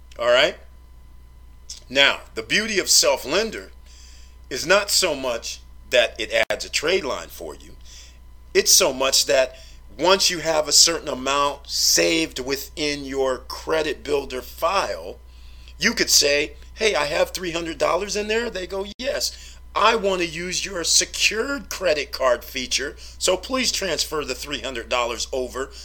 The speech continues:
to the secured credit card." And now that secured credit card, again, which was no hard inquiry, that secured credit card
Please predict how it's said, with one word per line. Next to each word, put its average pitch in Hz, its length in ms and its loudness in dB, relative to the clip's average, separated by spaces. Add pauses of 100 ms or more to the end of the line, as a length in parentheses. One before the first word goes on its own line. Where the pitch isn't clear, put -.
(140)
to 143 140 0
the 127 100 -2
secured 117 600 -2 (640)
credit 113 360 0
card." 131 460 0 (840)
And 135 220 -2
now 147 320 6
that 120 220 2
secured 131 560 0
credit 156 340 2
card, 120 320 0
again, 117 560 -4
which 107 220 -10
was 101 160 -8
no 104 200 -8
hard 104 220 -2
inquiry, - 640 -4 (1040)
that 143 240 6
secured 127 460 2
credit 123 320 0
card - 480 -10